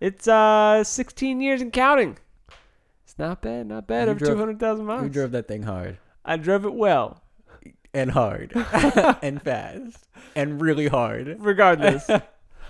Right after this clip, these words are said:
Speaker 1: Um, no, uh, yeah, minivans are super practical. Casey hates 'em.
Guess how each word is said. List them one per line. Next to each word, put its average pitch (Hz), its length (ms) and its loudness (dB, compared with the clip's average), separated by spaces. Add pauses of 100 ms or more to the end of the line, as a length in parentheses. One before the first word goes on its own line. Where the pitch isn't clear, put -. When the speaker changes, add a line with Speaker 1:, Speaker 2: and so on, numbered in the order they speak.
(300)
Speaker 1:
Um, 143 440 2 (320)
no, 170 260 2
uh, 131 440 2 (440)
yeah, 190 220 -4
minivans 196 400 -2
are 135 60 -6
super - 240 -12
practical. - 480 -10 (180)
Casey 151 220 -6
hates 147 220 -6
'em. - 120 -20